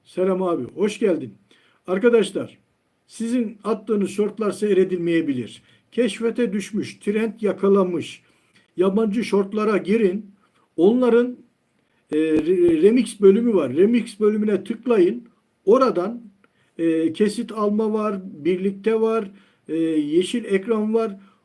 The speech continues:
Oraları kullanarak o videoya kendinizi entegre ederek bir on beş saniyelik klip oluşturun. Çünkü, e, bunu da her video yapmayın. Böyle trend yakalamış, milyon gösterim almış, şunu bulmuş. O tür videolara ya-, bakın. Yani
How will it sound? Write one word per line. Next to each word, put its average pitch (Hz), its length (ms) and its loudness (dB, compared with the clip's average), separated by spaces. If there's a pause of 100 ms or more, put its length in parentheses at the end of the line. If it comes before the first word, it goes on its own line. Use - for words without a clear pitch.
(140)
Oraları 240 500 2
kullanarak 220 680 0 (120)
o 269 220 4
videoya 180 520 2
kendinizi 208 500 0
entegre 190 640 0
ederek 220 400 0
bir 247 60 -4
on 240 240 -2
beş 262 140 -2
saniyelik 196 520 -2
klip 240 260 0
oluşturun. - 440 -2 (720)
Çünkü, 196 420 -2 (580)
e, 143 420 -2
bunu 277 200 0
da 247 80 2
her 247 220 0
video 254 260 2
yapmayın. 208 480 -2
Böyle 226 240 4
trend 226 300 0
yakalamış, 220 600 -2
milyon 220 400 0
gösterim 240 480 0
almış, 220 320 0
şunu 233 220 -4
bulmuş. 226 360 -4 (320)
O 254 160 -4
tür 208 180 -2
videolara 202 440 2
ya-, 185 220 0
bakın. 131 360 -10 (520)
Yani 226 360 -2